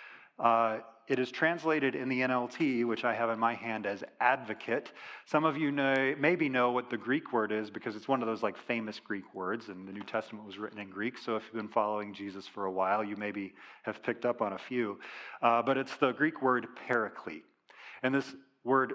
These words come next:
literally means someone who comes alongside you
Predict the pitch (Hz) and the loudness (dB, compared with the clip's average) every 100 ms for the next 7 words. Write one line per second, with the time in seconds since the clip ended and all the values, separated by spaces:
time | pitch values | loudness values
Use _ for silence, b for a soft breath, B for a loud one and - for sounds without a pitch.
0 | 127 131 185 208 170 135 127 127 120 117 | -2 2 4 4 2 2 0 -2 -2 -6
1 | - 156 165 165 165 120 127 - 139 139 | 0 0 2 0 0 -2 -6 0 2 2
2 | 135 - 120 117 113 113 117 117 - 135 | -2 -2 0 2 2 2 0 -6 0 2
3 | 127 131 117 - 85 - | 2 0 -2 -10 -14 -16